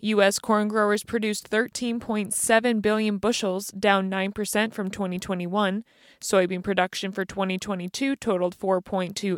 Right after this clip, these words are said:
eight billion bushels, down four percent from the year before. Corn stored as of December first, twenty twenty-two, was estimated to be down seven percent from a year prior, totaling ten point eight billion bushels. Soybean stocks were down four percent,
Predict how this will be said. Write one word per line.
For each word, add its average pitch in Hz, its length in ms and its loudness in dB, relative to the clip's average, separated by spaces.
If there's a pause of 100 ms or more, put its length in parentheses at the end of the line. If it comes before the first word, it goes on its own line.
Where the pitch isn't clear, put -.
eight 247 260 -2
billion 180 300 0
bushels, 190 460 0
down 214 340 -2
four 262 280 0
percent 170 520 -4
from 190 140 -2
the 185 100 -2
year 160 160 0
before. 175 540 2 (480)
Corn 190 340 4
stored 208 480 4
as 190 220 2
of 190 80 -2
December 190 400 0
first, 196 400 0
twenty 196 260 0
twenty-two, 196 720 0
was - 240 0
estimated 269 560 -2
to - 80 -10
be 233 140 -2
down 185 420 0
seven 208 320 -2
percent 208 540 -2
from 202 160 -2
a 190 40 0
year 175 220 -2
prior, 175 460 2 (400)
totaling 269 420 4
ten 254 300 -2
point 302 280 -6
eight 226 220 -2
billion 202 320 2
bushels. 185 500 0 (320)
Soybean 180 460 4
stocks 180 400 0
were 190 80 0
down 180 260 2
four 190 220 4
percent, 180 500 0